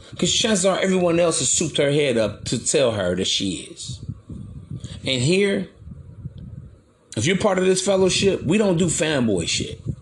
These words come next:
We don't worship, venerate, pedestalize. Because at the end of the day, she's still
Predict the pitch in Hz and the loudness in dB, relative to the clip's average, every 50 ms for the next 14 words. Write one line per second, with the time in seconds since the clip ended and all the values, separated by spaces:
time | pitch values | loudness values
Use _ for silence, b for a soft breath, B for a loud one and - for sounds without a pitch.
0 | - - - - - - - - - - - - - - - - - - - - | -12 -16 -16 -16 -16 -18 -20 -20 -18 -16 -16 -16 -18 -18 -18 -16 -14 -14 -16 -16
1 | - _ - - - - - - - - - - - - - - - - - - | -18 _ -14 -12 -12 -12 -12 -14 -14 -12 -12 -10 -12 -12 -14 -14 -14 -12 -10 -10
2 | - - - - - - - - - - - - - - - 120 156 185 196 190 | -10 -10 -14 -20 -20 -20 -20 -20 -20 -20 -20 -20 -16 -6 -2 0 2 4 4 4
3 | 170 147 156 175 180 180 - - 180 117 127 117 139 170 180 175 165 165 170 170 | 4 4 4 4 2 2 2 0 0 0 0 0 0 2 2 2 4 4 4 2
4 | 170 160 - - - - - - - - - - - - 190 175 170 160 - - | 2 0 -4 -8 -14 -12 -12 -10 -8 -8 -10 -4 -2 0 2 2 2 0 0 2
5 | 170 165 165 165 165 165 160 156 156 151 - - - - - - - - - - | 2 2 2 2 0 -2 -4 -4 -6 -8 -10 -10 -10 -8 -8 -8 -6 -6 -6 -2
6 | - 180 180 160 175 160 139 139 151 170 185 180 175 156 160 156 175 170 151 135 | -2 0 2 2 2 2 2 2 2 2 2 2 2 2 2 2 2 2 2 2
7 | - - 147 135 - - - - 165 175 175 170 170 170 170 160 | 0 0 0 0 0 0 0 0 2 2 4 4 2 2 0 -2